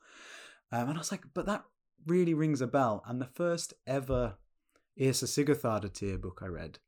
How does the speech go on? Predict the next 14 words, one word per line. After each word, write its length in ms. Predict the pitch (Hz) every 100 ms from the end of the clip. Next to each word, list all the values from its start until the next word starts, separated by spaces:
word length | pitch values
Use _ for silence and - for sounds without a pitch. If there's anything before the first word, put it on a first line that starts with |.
| _ -
is 100 | 92
called 220 | 123 104
Why 520 | 110 110 110 107 101 -
Did 180 | 107 101
You 60 |
Lie? 500 | 98 104 98 82 82 - _ _ _ _ _ -
And 120 | 110
one 160 | 123
of 120 | 135 113
the 80 |
three 360 | 113 - 120 110
s-, 140 | 104 -
sort 240 | - - -
of 180 | -